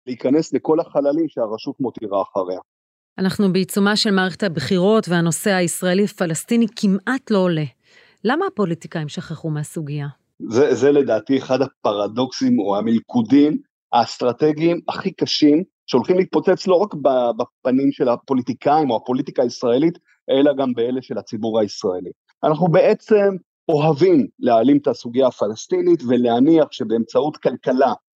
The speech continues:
Speaker 1: באמצעות שימור מרקם חיים, אנחנו מצליחים, אה, לגרום לעסק הזה להירגע, גם בעזה וגם באיו"ש. אני לא אקרא לזה אסונות, אבל אחד הנזקים החמורים ביותר שאנחנו נתחיל לראות אותו בעתיד.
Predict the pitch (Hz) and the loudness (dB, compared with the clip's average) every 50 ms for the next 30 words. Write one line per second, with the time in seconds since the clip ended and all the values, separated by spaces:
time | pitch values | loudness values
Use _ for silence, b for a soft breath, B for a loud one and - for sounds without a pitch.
0 | _ _ - 117 113 - - 131 135 147 147 - - 135 135 143 151 147 135 127 | _ _ -2 -2 -2 -2 -2 0 0 0 0 0 0 0 2 2 2 2 2 0
1 | 113 110 - - 262 - _ _ 113 113 127 160 175 180 185 - _ _ _ _ | -2 -2 -2 -2 -2 -4 _ _ -6 -2 0 0 0 -2 -4 -10 _ _ _ _
2 | - 120 123 117 127 123 120 - - 135 123 - - 165 156 151 151 147 - - | -6 -6 -2 0 0 -2 -2 -2 -2 -4 -2 0 2 2 4 4 4 2 0 -4
3 | _ _ _ _ _ - 120 120 120 120 120 127 120 123 135 139 135 139 139 127 | _ _ _ _ _ -12 -8 -4 -2 -2 -2 0 0 0 0 2 2 2 2 2
4 | 123 120 120 117 131 - - 147 - 135 120 - 120 120 113 113 113 101 104 101 | 0 0 0 -2 -2 -4 -6 -10 -8 -8 -8 -4 -2 0 0 2 2 2 0 0
5 | 107 131 160 175 170 160 139 127 135 131 120 131 - - 123 143 139 - 156 160 | 0 0 0 0 -2 -2 -2 -2 -2 -2 -4 -6 -4 -2 -2 -2 0 0 0 0
6 | 147 120 107 95 120 120 113 110 101 92 92 101 107 123 143 160 160 - - _ | 0 -2 -4 -4 -4 -4 -4 -4 -6 -6 -6 -6 -2 -2 0 -2 -2 -4 -10 _
7 | _ _ _ - 147 170 190 180 202 185 180 170 151 143 151 135 - - _ 151 | _ _ _ 0 2 2 2 2 2 2 2 2 2 0 0 0 -2 -4 _ -6
8 | 131 127 131 131 117 - - - 110 110 131 131 - - 135 - _ - 175 - | -2 -2 -2 -2 -2 -4 -6 -6 -4 -2 -4 -4 -4 -10 -14 -12 _ -6 -4 -4
9 | 233 - - 151 - 131 123 - - - - - - 285 247 202 - _ _ _ | -2 -2 0 0 0 0 0 -2 -6 -4 0 2 2 2 2 0 -6 _ _ _
10 | _ _ 120 117 - - 135 131 131 127 139 156 151 135 131 135 120 117 117 - | _ _ -6 -4 -2 0 2 2 4 4 4 2 2 2 2 2 2 2 2 2
11 | 156 165 175 175 - 135 117 113 - 131 123 117 - - 147 139 135 127 120 127 | 2 2 2 2 0 -2 -2 0 2 2 2 2 0 0 2 2 4 4 2 0
12 | 123 127 123 - - 110 110 107 101 110 101 101 - - 113 98 | 0 -2 -4 -2 0 0 0 0 0 0 0 -2 -2 -2 -4 -4